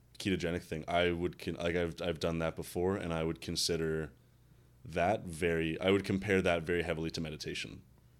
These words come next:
in the way that I'm, like, if I meditate, like, recently I've, I've had a lot of time, um, and I've been able to read a lot, and I've been meditating, like, three to four times a day for at least fifteen minutes each.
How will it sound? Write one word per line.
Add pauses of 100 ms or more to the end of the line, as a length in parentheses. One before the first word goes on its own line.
in
the
way
that
I'm,
like,
if
I
meditate, (380)
like, (180)
recently
I've, (640)
I've
had
a
lot
of
time, (280)
um, (260)
and
I've (140)
been
able
to
read
a
lot,
and
I've
been
meditating,
like,
three
to
four
times
a
day
for
at
least
fifteen
minutes
each.